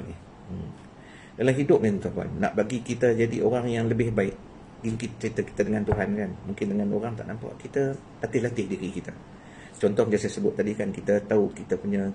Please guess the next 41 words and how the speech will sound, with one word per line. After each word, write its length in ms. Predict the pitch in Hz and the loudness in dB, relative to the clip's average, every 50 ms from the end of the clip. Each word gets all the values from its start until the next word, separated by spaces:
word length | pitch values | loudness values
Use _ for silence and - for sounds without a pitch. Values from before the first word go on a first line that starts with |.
| - | -4
kelemahan, 400 | - 101 98 92 101 104 95 92 101 135 139 - - | -4 -2 -2 -2 -2 -2 -4 -4 -4 -4 -8 -10 -12
stres 320 | - - - - 110 107 135 | -14 -6 -2 -2 0 0 0
ni 40 | |
kena 200 | 135 139 123 - - | 0 0 0 -2 0
atasi. 360 | - 123 110 - 151 123 101 85 - - - - - - - - - - - - - - | 2 0 2 2 0 -2 -2 -2 -6 -10 -16 -20 -20 -20 -20 -20 -20 -20 -20 -16 -10 -4
Kena 160 | - - - | -2 -2 -2
atasi 320 | - - 104 - - 90 82 80 - - - - - | -2 -4 -6 -6 -6 -6 -6 -8 -10 -14 -18 -18 -18
stres 320 | - - - 110 104 87 82 85 | -14 -6 -2 -2 -2 -2 -2 -4
ni, 80 | 82 | -6
tekanan 400 | - - - - 95 90 90 87 | -6 -6 -4 -4 -2 -2 -2 -4
ni. 120 | 87 - - - - - - - - - | -6 -6 -8 -10 -12 -16 -18 -20 -10 -4
Kita 100 | - 107 - | -2 -2 0
tengok 200 | 120 127 131 - - | 0 0 0 0 -2
kita 240 | - 113 117 120 110 | -2 0 0 2 2
jenis, 320 | 117 117 123 120 117 113 - - - - - - - - - - | 2 0 -2 -2 -4 -6 -8 -10 -12 -14 -18 -20 -20 -18 -16 -6
kita 160 | - - 113 | 0 0 0
rasa 160 | 113 - - | 0 0 0
tawa 400 | - 120 113 117 120 113 107 101 | 2 2 2 2 2 0 0 0
je 80 | 95 - | -2 -2
solat 240 | - 90 92 85 - - | -2 -2 -2 -2 -4 -4
kita. 240 | - 90 - 82 85 | -6 -6 -6 -4 -2
Tak 160 | - - - | -2 -2 0
seronok 280 | - 156 131 107 98 - 131 | 0 0 0 0 0 -2 -4
lah 80 | 131 | -6
artinya. 400 | - - - - - 117 127 123 - - - | -8 -12 -8 -4 -4 -4 -4 -4 -8 -8 -10
Untuk 160 | - 113 - 135 | -6 -4 -2 -2
kita 160 | 120 - 104 | 0 2 0
solat 320 | 101 - - 139 - - | 0 2 2 2 0 0
ikut 240 | - - - - - | -2 -4 -4 -4 -6
suka 240 | - - - 139 117 | -4 -2 0 0 2
lebih 240 | 117 113 127 120 - | 2 0 0 0 0
kurang 160 | 123 123 135 | 0 0 0
kita. 240 | 143 135 131 110 110 - - - - - - - - - - - | -2 -2 -4 -4 -6 -8 -16 -18 -18 -18 -18 -18 -18 -18 -14 -10
Rupanya 400 | - 92 82 - 87 95 107 107 | -6 -4 0 0 2 2 2 0
sebabnya 400 | 110 110 95 95 95 - 92 104 | 0 -2 -2 -2 -2 -2 -2 -2
sebab 320 | 110 - 104 101 80 - | 0 2 2 2 2 0
kita 240 | - - - - 101 | -2 -6 -2 0 2
buat 240 | 98 98 104 - - | 2 2 2 2 0
tu 80 | 107 | -2
tak 160 | - - - 104 | 0 0 0 -2
beradab. 480 | - - 95 90 90 92 90 85 - | -2 -4 -4 -2 -2 -2 -2 -2 -4